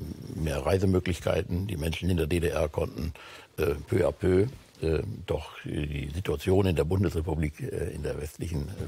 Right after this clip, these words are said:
äh, im westlichen Deutschland, äh, kennenlernen. Also, äh, aber es war kein, kein Zündfunke, äh, der später zur Einheit geführt hat. Aber das ist schon anzuerkennen,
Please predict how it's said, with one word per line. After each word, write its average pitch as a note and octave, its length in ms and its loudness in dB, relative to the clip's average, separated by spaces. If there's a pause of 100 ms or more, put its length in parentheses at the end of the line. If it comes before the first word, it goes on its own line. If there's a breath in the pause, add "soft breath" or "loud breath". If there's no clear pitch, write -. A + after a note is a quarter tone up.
(220)
äh, - 80 -8
im C#2 120 -8
westlichen D#2+ 380 -2
Deutschland, D2+ 480 0 (380 loud breath)
äh, E2 120 -2
kennenlernen. G2+ 640 6
Also, E2+ 320 2 (460 loud breath)
äh, E2 120 2
aber F2+ 240 6
es F#2 140 2
war E2+ 100 8
kein, F2+ 380 2
kein F2+ 180 2
Zündfunke, A2+ 800 4
äh, F2 240 2
der E2 300 4
später E2+ 400 2
zur - 180 0
Einheit D#2+ 400 -2
geführt - 400 0
hat. - 160 -8
Aber A#2+ 300 6
das G#2+ 180 2
ist A#2+ 240 -6
schon F2+ 300 0
anzuerkennen, G2 720 0